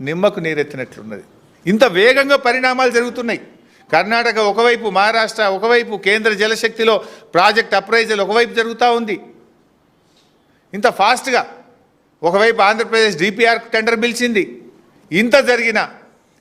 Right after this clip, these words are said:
ఇవాళ పట్టించుకున్నటువంటి పరిస్థితి లేదు. ఇవాళ తెలంగాణ పరిస్థితి ఏమైపోతుంది? కింద పోతుంది, మీద పోతుంది. మీద కృష్ణా నీళ్ళు పోయేటట్టున్నాయి, కింద గోదావరి నీళ్ళు పోయేటట్టున్నాయి.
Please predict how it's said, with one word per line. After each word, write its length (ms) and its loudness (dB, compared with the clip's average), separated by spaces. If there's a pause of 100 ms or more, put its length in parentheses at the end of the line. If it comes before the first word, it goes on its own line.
ఇవాళ 440 2 (200)
పట్టించుకున్నటువంటి 720 -6
పరిస్థితి 460 -4
లేదు. 240 -6 (160)
ఇవాళ 120 4
తెలంగాణ 460 0
పరిస్థితి 440 -4
ఏమైపోతుంది? 760 -2 (520)
కింద 180 2
పోతుంది, 420 0
మీద 160 2
పోతుంది. 280 -2
మీద 140 0
కృష్ణా 400 -2
నీళ్ళు 220 -2
పోయేటట్టున్నాయి, 480 0
కింద 160 -2
గోదావరి 420 2
నీళ్ళు 200 -6
పోయేటట్టున్నాయి. 520 -8